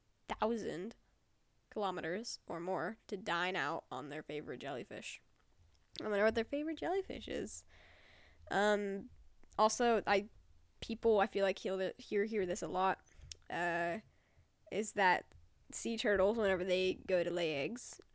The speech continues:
uh, they lay eggs in the spot that they were born. So I guess that that's just kind of a common fact that people hear a lot, 'cause I hear that so much. I don't know about you, but I hear that a lot.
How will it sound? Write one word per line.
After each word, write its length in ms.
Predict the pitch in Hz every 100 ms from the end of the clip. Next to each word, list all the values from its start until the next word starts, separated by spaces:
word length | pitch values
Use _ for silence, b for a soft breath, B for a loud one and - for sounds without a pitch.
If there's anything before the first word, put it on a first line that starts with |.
| - -
uh, 460 | 190 185 175 170 -
they 500 | 196 185 180 196 - _
lay 340 | - 185 185 175
eggs 280 | 208 - -
in 100 | 185
the 80 | 185
spot 240 | - 185
that 80 | -
they 80 | 175
were 120 | 180
born. 440 | 214 - - - 226
So 440 | - 175 170 - b b b b _ _ _ _ _ _ _ -
I 200 | 202 190 220 _ -
guess 560 | 180 165 208 359 - - 269
that 300 | 294 294 - _ _ _ _ -
that's 360 | 247 302 - -
just 260 | 330 -
kind 360 | - - 269 302
of 100 | 311
a 40 |
common 420 | 302 - 277 285 302
fact 360 | 302 294 294
that 120 | 294
people 220 | - 294 285
hear 220 | 285 285
a 80 | 285
lot, 240 | 285 277
'cause 120 | 254
I 120 | 226
hear 180 | 240 262
that 200 | 240 -
so 300 | - - 247
much. 300 | 220 180 202
I 60 | 185
don't 100 | 185
know 80 | 175
about 180 | 151
you, 200 | 156 208
but 100 | 233
I 80 | -
hear 180 | 214 -
that 160 | - 110
a 60 |
lot. 340 | - - -